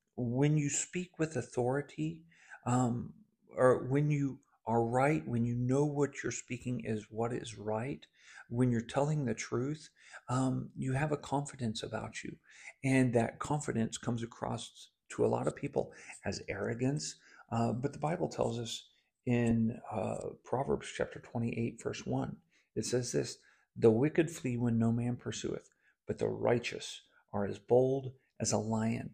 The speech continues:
And that's just, should be a reminder to us all that when we are confronted and we know we're standing on the word of God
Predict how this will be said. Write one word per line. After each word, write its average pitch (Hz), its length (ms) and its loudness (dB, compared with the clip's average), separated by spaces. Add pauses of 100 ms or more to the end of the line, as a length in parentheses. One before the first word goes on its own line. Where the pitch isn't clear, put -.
(400)
And 127 480 4 (720)
that's 127 280 0
just, - 440 -4
should 170 260 4
be 160 140 4
a 131 60 4
reminder 117 520 2
to - 200 -6
us - 140 -2
all - 340 -6 (340)
that 113 500 2 (340)
when 151 500 2
we 143 180 0
are 127 240 0
confronted - 720 -6 (340)
and 107 220 4
we 127 240 0
know 151 560 0 (340)
we're 120 120 2
standing 127 460 2
on 120 100 2
the 117 60 2
word 117 200 2
of 131 120 -2
God 113 360 -2